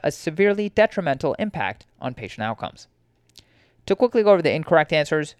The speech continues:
answer one, medialization of the femoral component increases the tibial tubercle trochlear groove distance,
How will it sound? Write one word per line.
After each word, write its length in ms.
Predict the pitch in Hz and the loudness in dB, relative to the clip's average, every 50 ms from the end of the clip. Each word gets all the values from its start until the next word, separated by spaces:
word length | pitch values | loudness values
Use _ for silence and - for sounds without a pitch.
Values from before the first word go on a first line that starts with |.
| _ _ | _ _
answer 260 | - 131 127 - 120 | -8 -6 -6 -6 -6
one, 360 | 117 127 147 160 165 160 - - 135 | -2 0 0 2 0 0 -4 -6 -6
medialization 840 | 151 170 185 202 196 185 170 156 151 156 156 156 - 170 160 156 - | -6 -4 0 0 2 2 2 2 2 2 0 0 0 -2 -4 -4 -6
of 120 | - 127 120 | -8 -10 -10
the 60 | 120 | -6
femoral 300 | - - 180 190 202 190 | -2 -2 0 0 0 0
component 480 | - - 160 - - 131 135 139 143 - | 0 -2 -4 -4 -4 -4 -2 -4 -6 -6
increases 480 | - 180 208 - - 180 175 - 170 165 | -8 -10 -6 -4 -2 -2 -2 -2 -6 -6
the 120 | - 143 | -6 -6
tibial 380 | - - - 214 226 214 208 202 | -4 -2 -4 0 0 0 0 0
tubercle 420 | - - 170 160 160 - - 160 | -2 -4 -4 -4 -4 -2 -2 -4
trochlear 500 | 156 - - 160 143 - - 131 135 135 | -4 -4 -4 -4 -4 -2 -2 -4 -4 -4
groove 280 | 135 - 214 233 214 - | -4 -4 -4 -4 -4 -2
distance, 400 | - 104 - - - 110 135 - | -4 -6 -4 -8 -12 -12 -12 -16